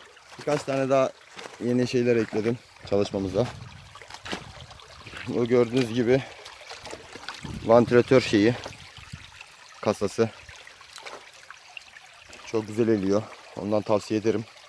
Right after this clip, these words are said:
Hem hızlı eliyor hem de metal olduğu için çamurlu taşları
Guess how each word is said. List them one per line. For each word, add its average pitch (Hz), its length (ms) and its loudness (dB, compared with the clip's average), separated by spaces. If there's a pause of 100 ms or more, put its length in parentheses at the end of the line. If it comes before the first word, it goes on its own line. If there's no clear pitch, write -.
(100)
Hem 120 180 2
hızlı 117 260 0
eliyor 123 300 4
hem 113 180 2
de 127 160 4 (240)
metal 120 300 0
olduğu 120 200 2
için 131 280 -2 (840)
çamurlu 120 520 2
taşları 123 500 2